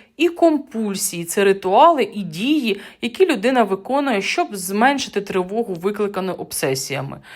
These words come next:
Обсесії та компульсії не пов'язані з реальними проблемами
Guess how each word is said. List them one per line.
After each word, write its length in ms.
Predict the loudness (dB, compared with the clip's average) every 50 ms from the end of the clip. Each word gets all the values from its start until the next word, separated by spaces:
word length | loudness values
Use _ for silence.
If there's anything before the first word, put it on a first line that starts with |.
| -20 -20 -20 -20 -10 _
Обсесії 600 | -6 -4 -4 0 2 2 4 2 2 0 0 2
та 100 | 4 4
компульсії 720 | 4 4 2 0 0 0 0 0 0 0 -2 -2 0 0
не 180 | 4 4 4 4
пов'язані 840 | 4 2 0 0 2 4 6 6 6 6 4 2 0 0 0 -2
з 100 | -2 0
реальними 560 | 2 4 6 8 6 6 4 2 0 0 0 -2
проблемами 840 | 0 0 0 2 2 2 4 6 6 4 4 2 -2 -2 -4 -4